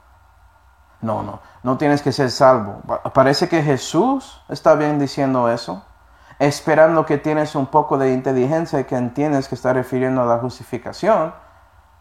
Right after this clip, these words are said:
Pero con personas que no saben de esas cosas en Romanos, eso está bien. ¿Eres salvo? Eso está bien. ¿Renaciste? Eso está bien.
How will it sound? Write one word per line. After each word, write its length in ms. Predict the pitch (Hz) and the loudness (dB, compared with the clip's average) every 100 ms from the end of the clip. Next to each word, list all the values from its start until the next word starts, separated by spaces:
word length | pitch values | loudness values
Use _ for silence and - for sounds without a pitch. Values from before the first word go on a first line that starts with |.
| _ _ _ _ | _ _ _ _
Pero 200 | 160 135 | 0 2
con 160 | 139 143 | 4 2
personas 480 | 143 131 160 160 156 | 2 2 4 4 2
que 240 | 156 147 | 0 2
no 180 | 139 147 | 4 2
saben 380 | 147 151 147 143 | 4 4 4 2
de 80 | 139 | 0
esas 240 | 143 131 | 0 -2
cosas 400 | - 147 147 131 | 0 0 0 -2
en 140 | 135 120 | -2 -2
Romanos, 480 | 120 139 170 131 | 2 4 4 2
eso 160 | 135 151 | -4 -6
está 240 | 160 165 | -2 2
bien. 320 | 156 180 113 104 - _ _ - | 2 0 -4 -8 -18 _ _ -4
¿Eres 300 | 113 127 - | -2 0 2
salvo? 380 | 127 139 170 139 | 4 6 4 -2
Eso 160 | 165 | -4
está 200 | 170 165 | -4 -2
bien. 320 | 160 190 - - _ _ | 0 -2 -6 -14 _ _
¿Renaciste? 840 | 143 139 120 - 127 131 - 180 156 | 2 4 2 0 -4 -4 -6 -6 -4
Eso 200 | 143 156 | -6 -6
está 220 | - 156 | -2 -2
bien. 220 | 185 | -4